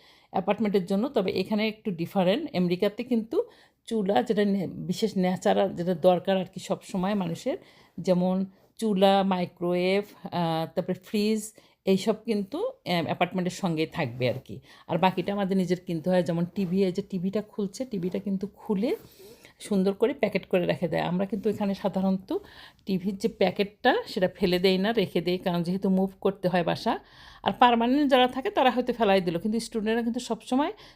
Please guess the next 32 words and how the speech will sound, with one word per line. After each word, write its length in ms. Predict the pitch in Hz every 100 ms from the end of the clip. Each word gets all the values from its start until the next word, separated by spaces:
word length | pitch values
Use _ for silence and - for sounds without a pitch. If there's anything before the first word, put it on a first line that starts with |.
| -
সেভ 240 | - 226 220
করে 200 | - 226
রাখে, 280 | 214 196 247
কারণ 280 | 247 202 208
আজ 260 | 196 196 190
এখানে 340 | 196 214 202
পড়া 260 | 247 196 180
শেষ 260 | 208 208 208
হলে 140 | 185
হয়তো 180 | 196 202
চাকরি 360 | 220 208 185
নিয়ে 160 | 180 185
চলে 280 | 180 175 170
যেতে 220 | 165 -
হবে। 280 | 196 185 359 - - - -
তো 60 | 202
সবসময় 520 | - 240 - 262 277 269
এরা 220 | 226 226
কিন্তু 260 | 233 233 240
টেকনিকগুলো 580 | 226 208 208 208 226 220
জানে, 320 | 202 190 214
একজনকে 440 | 202 170 208 202
আর 80 | 220
একজন 220 | 180 202 196
হেল্প 160 | 185 185 -
করে, 120 | 202
তখন 220 | 196 190
কিন্তু 220 | 202 190 202
শিখে 360 | - 196 196
যায়। 200 | 202 240 - - - - -
আর 160 | 196
এখানে 420 | 202 202 240 330